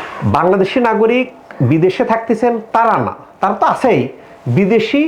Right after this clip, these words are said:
সেই দেশের নাগরিক অর্থাৎ হোয়াইট স্কিন আমরা যাদেরকে বলে থাকি, তারা শশী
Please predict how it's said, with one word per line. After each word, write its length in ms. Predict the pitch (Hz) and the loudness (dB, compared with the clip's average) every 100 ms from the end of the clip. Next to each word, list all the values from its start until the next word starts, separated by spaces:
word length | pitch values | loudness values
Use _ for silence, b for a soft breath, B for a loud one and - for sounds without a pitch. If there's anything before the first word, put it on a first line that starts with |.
| 320 - | -2 -2
সেই 200 | 233 214 | 0 2
দেশের 240 | 196 214 240 214 | 0 0 0 0
নাগরিক 340 | 185 220 277 - - B B B - 196 | 2 2 0 -4 -16 B B B -4 -2
অর্থাৎ 200 | 196 196 - | -2 -4 -8
হোয়াইট 240 | - 277 269 202 | -2 0 0 -2
স্কিন 220 | - 175 160 | -2 0 2
আমরা 140 | 151 151 143 | 2 0 0
যাদেরকে 280 | 143 147 143 143 | -2 -2 0 2
বলে 140 | 190 190 | 0 0
থাকি, 180 | 202 294 311 - | -4 -6 -8 -4
তারা 200 | 143 208 254 - | -2 0 -2 -6
শশী 280 | 165 - | -6 -2